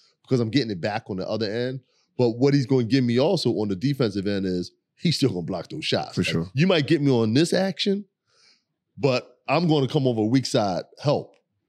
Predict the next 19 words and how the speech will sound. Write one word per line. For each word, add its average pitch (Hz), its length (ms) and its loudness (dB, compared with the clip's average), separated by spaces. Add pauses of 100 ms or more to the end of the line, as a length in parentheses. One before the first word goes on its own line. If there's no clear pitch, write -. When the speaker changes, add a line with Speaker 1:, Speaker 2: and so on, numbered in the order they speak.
(120)
Speaker 1:
and 117 120 -4
get 120 140 2
it 82 120 -6
back. 110 360 -4 (220)
So, 98 840 -2
you 131 100 -4
know, 104 160 -2
it's 104 120 -6
all, 117 240 2
that's 113 160 -2
about 113 300 -2
coaching 127 640 0
and 92 100 -6
situations 117 800 -2
and 95 120 -10
things 107 260 -10
of 90 60 -10
that 107 240 -2
nature. 87 420 -12